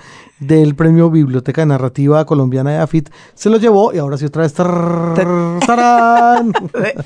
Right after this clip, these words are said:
Speaker 1: Nuestro querido Juan Esteban Constaín,
Speaker 2: Eh,
Speaker 1: con
Speaker 2: nuestro
Speaker 1: el hombre
Speaker 2: querido
Speaker 1: que... no fue jueves.
Speaker 2: Sí.
Speaker 1: Sí, señora.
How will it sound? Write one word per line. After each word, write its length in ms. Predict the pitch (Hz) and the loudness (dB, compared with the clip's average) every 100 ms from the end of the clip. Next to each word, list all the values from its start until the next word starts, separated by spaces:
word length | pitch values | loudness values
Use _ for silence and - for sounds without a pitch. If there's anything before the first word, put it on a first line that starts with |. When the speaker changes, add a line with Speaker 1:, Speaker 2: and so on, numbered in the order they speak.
| - - _ _ 131 160 175 135 - | -12 -16 _ _ -6 -4 -2 -4 -2
Speaker 1:
Nuestro 180 | 156 151 | -2 0
querido 260 | 156 160 185 | 2 2 2
Juan 140 | 180 | 0
Esteban 320 | 147 170 165 | 0 0 0
Constaín, 540 | 175 160 - 139 123 110 | 0 -2 0 0 0 -2
Speaker 2:
Eh, 400 | 131 127 123 139 _ _ | -4 -6 -8 -12 _ _
Speaker 1:
con 160 | 151 139 | 0 2
Speaker 2:
nuestro 180 | 135 | 2
Speaker 1:
el 60 | 139 | 2
hombre 160 | 135 123 | 0 0
Speaker 2:
querido 60 | |
Speaker 1:
que... 60 | 147 | 0
no 100 | 131 | 0
fue 100 | 143 | 0
jueves. 400 | 135 127 117 - | -2 -6 -8 -14
Speaker 2:
Sí. 480 | - 147 123 120 120 | -8 -6 -6 -6 -10
Speaker 1:
Sí, 160 | - 131 | -10 -6
señora. 400 | 120 143 131 | 0 2 2